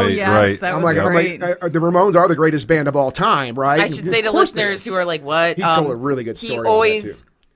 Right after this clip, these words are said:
Speaker 4: in the show, The X-Files, he was part of the Lone Gunman
Speaker 3: The Lone
Speaker 4: team.
Speaker 3: Gunman, and he always, he would always, I think he, he wore a Ramones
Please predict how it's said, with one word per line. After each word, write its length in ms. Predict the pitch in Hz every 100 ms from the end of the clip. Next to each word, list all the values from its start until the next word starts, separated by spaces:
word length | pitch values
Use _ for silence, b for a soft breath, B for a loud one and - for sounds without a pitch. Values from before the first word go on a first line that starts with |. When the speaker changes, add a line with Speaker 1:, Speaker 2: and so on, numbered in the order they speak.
| -
Speaker 4:
in 120 | 196
the 100 | 190
show, 240 | 185 214 214
The 160 | 202
X-Files, 580 | 175 - 175 160 156 151
he 300 | - 180 170
was 180 | 165 165
part 220 | - 165
of 160 | 170 165
the 120 | 160
Lone 260 | 151 151
Gunman 300 | 180 160 151
Speaker 3:
The 80 | 147
Lone 140 | 147 156
Speaker 4:
team. 80 |
Speaker 3:
Gunman, 320 | 151 131 156 160
and 60 | 135
he 120 | 143
always, 200 | 143 139
he 80 | 196
would 120 | 190
always, 200 | 180 160
I 60 |
think 140 | 180 214
he, 240 | 139 165
he 80 | 151
wore 200 | 170 165
a 160 | 143 135
Ramones 180 | 139